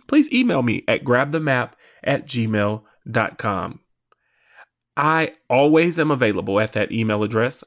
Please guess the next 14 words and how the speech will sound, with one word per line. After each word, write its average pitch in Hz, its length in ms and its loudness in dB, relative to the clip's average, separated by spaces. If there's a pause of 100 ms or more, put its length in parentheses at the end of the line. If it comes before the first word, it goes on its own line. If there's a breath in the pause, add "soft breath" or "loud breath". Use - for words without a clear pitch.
and 139 200 -4
I'm 143 220 -4
looking 170 560 -2
for 156 240 -4
those 123 440 0
that 98 120 -2
I - 140 -2
can 123 160 -6
help, 107 360 -2 (280 loud breath)
just 165 320 -2
like 135 260 0
I 120 180 0
have 113 320 -2
mentors 104 720 -4